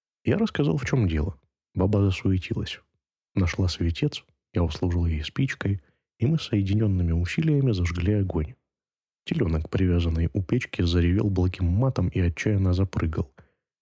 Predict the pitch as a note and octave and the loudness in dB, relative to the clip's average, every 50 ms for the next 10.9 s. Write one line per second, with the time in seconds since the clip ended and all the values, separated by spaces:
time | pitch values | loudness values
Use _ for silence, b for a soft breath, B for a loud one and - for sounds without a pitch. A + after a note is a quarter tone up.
0 | _ _ - E2 E2 E2+ E2 D#2+ E2 F2 E2 E2+ E2+ D#2+ E2 D#2+ D#2 D#2+ D#2 D#2 | _ _ -2 0 2 2 2 2 2 0 0 2 2 2 0 0 0 0 -2 -2
1 | D#2 - - F2 - - - - D#2 D#2+ D#2+ - - - _ _ _ _ _ _ | -4 -4 -4 -4 -4 -4 -4 -4 -4 -4 -4 -4 -8 -8 _ _ _ _ _ _
2 | _ _ _ _ _ _ _ _ _ - F2 D#2 D2+ E2 E2+ - C3+ C#3+ C#3+ A#2 | _ _ _ _ _ _ _ _ _ -6 -4 -2 0 0 0 2 2 2 2 0
3 | - - G2 F#2 F2 - - - A#2 A2+ G#2 F2+ E2 E2+ G2+ B2 - - G2 F#2 | 0 -2 -2 -2 -2 -4 -4 -4 -2 -2 0 0 0 0 0 0 0 0 0 0
4 | F#2 F#2+ - _ _ - - E2+ D#2+ - F2+ E2+ F2 F2+ - - F2+ E2+ D#2+ D#2+ | 0 -2 -6 _ _ -4 -4 -4 -2 -2 0 0 0 -2 -2 -2 -2 -2 -2 -2
5 | - - E2+ D#2+ D#2 D2+ D2 D#2 D2 G2 - - _ _ _ _ _ _ _ _ | -2 -2 -2 -2 -2 -2 -2 -2 -4 -4 -6 -10 _ _ _ _ _ _ _ _
6 | _ _ _ _ _ _ _ _ - A#3 - - G#3+ - - F3+ D#3+ D#3+ D#3+ C#3 | _ _ _ _ _ _ _ _ -2 0 0 0 -2 0 0 0 0 0 0 2
7 | C#3+ C#3+ C#3 D3+ D#3+ - _ _ _ _ _ _ - E3+ G3 - - G#3+ G#3+ G3 | 0 0 0 0 -2 -4 _ _ _ _ _ _ -4 -2 0 0 0 2 2 2
8 | - - G3+ F#3 - G#3+ A3 - - G#3+ F#3+ - G#3 - - G#3 G3+ G3+ - - | 2 0 -2 0 2 0 0 2 0 -2 0 0 -2 0 2 0 0 0 0 -2
9 | - D#3+ C#3+ C#3 D3+ D#3+ - _ _ _ _ _ _ _ _ _ _ _ _ _ | -2 0 0 0 0 -2 -6 _ _ _ _ _ _ _ _ _ _ _ _ _
10 | - - - G#3+ G3+ F#3+ F3+ - B2+ F#2 E2+ D#2+ - D#2+ D#2+ G2+ - - | -14 -4 -2 0 2 2 2 2 0 0 0 0 0 0 -2 -2 -4 -6